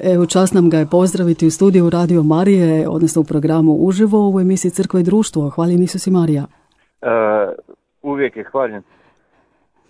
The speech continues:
Speaker 1: Evo, dobrodošli u naš program, e, gospodine Matičić. E,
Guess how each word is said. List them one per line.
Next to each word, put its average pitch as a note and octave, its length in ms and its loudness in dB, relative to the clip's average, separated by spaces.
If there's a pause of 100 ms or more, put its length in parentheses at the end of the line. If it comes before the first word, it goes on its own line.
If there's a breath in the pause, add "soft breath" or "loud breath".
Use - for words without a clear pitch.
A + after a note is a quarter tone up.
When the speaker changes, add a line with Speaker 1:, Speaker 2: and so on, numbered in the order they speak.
(400 loud breath)
Speaker 1:
Evo, G#3 140 2
dobrodošli G#3 600 2
u E3+ 220 2
naš F#3 200 2
program, G3 520 2
e, E3+ 60 2 (420)
gospodine E3+ 800 2
Matičić. F3+ 640 0
E, D#3+ 140 2